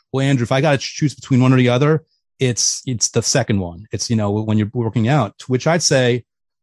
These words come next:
unless you're a personal trainer or a physical therapist and you need to know how, it doesn't matter. What does matter is you work out, you get muscles. You put in X, you get Y. And by that same token, whether you believe in the law of attraction or not, by hook or by crook, if you go for thirty days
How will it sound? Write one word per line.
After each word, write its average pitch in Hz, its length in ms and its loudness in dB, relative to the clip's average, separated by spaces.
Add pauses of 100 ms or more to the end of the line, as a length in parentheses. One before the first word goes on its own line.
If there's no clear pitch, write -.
(120)
unless 143 380 0
you're 160 120 2
a 127 40 -2
personal 139 420 0
trainer 147 400 0
or 123 140 0
a 101 60 0
physical 117 340 -6
therapist 117 540 -2
and 101 100 -2
you 98 80 0
need 107 140 2
to 139 80 0
know 143 120 2
how, 160 380 2 (100)
it 104 200 -6
doesn't 110 320 -4
matter. 92 380 -6 (520)
What 101 180 -6
does 156 260 2
matter 110 280 2
is 123 500 0
you 101 140 -2
work 156 240 4
out, 160 380 2
you 104 100 -8
get 120 200 -2
muscles. - 580 -4
You 104 100 -4
put 120 200 0
in 110 180 2
X, - 260 -4
you 113 60 0
get 101 180 0
Y. 113 360 2 (100)
And 101 120 -4
by 120 140 0
that 139 140 0
same 127 180 2
token, 127 420 -2
whether 117 160 -4
you 123 80 0
believe 123 200 2
in 117 60 6
the 113 60 6
law 117 120 4
of 113 60 0
attraction 113 400 -4
or - 20 4
not, 156 260 2 (340)
by 123 120 2
hook 147 180 4
or 180 40 -4
by 160 140 2
crook, - 340 -2
if - 140 -10
you 160 80 -4
go 190 120 0
for 147 140 -6
thirty 160 320 0
days 131 500 -4